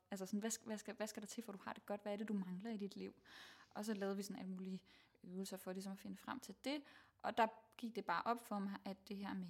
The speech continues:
kreativitet og sådan kunstneriske projekter og samarbejder,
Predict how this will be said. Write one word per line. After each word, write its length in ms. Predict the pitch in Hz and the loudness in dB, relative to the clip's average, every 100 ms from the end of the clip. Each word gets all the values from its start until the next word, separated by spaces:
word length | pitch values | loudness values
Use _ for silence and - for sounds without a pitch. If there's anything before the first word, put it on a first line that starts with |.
| - | -6
kreativitet 1000 | - 190 - - - - 320 415 381 - | -10 -8 -8 -10 -6 0 0 0 -2 -4
og 260 | 240 226 220 | 0 0 2
sådan 260 | - 214 208 | 4 2 2
kunstneriske 600 | - 262 285 262 247 233 | 4 4 6 2 2 -2
projekter 720 | - 226 - 240 - 277 262 | -2 -2 0 0 0 0 2
og 100 | 220 | 0
samarbejder, 760 | - 226 254 254 226 208 226 | 2 8 8 8 4 4 2